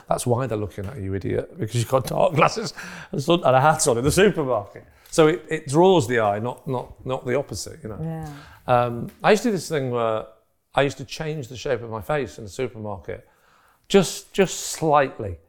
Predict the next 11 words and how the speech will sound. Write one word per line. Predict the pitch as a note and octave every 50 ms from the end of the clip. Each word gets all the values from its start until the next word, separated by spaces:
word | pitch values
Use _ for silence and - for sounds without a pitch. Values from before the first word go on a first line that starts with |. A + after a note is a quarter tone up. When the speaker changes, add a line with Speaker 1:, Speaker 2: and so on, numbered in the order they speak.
| _ _ -
Speaker 1:
Just | - C#3+ -
like, | E3 E3
it | D#3+
won't, | D3 F3 F#3+ G3 F#3+
this | E3 E3 -
won't | - D#3 D3+ D3+ - - _ _ _ -
come | - D#3 C#3
across | C3+ - - D3 B2+ - B2+
on | A2
a | G2+
podcast, | - A2+ A2 - - - G#2+ G2 F#2 -